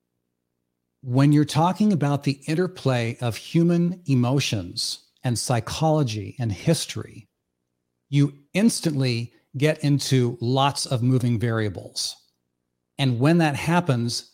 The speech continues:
you instantly add complexity or potential complexity into the situation. So,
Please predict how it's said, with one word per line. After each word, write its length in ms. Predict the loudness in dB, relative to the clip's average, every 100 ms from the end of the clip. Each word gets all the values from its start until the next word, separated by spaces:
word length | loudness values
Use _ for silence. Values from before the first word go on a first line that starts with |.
| _
you 220 | -2 -2 2
instantly 680 | 0 2 0 0 0 -2 0
add 380 | -2 0 -4 -8
complexity 800 | -2 -2 0 -2 -2 -2 -6 -8
or 140 | -6 -6
potential 520 | -6 -2 -2 0 0
complexity 680 | 0 -2 -2 -2 -4 -6
into 160 | -4 -6
the 100 | -4
situation. 800 | -6 -6 -4 -4 -2 -4 -8 -14 _ _ _ _ _
So, 500 | 0 2 2 0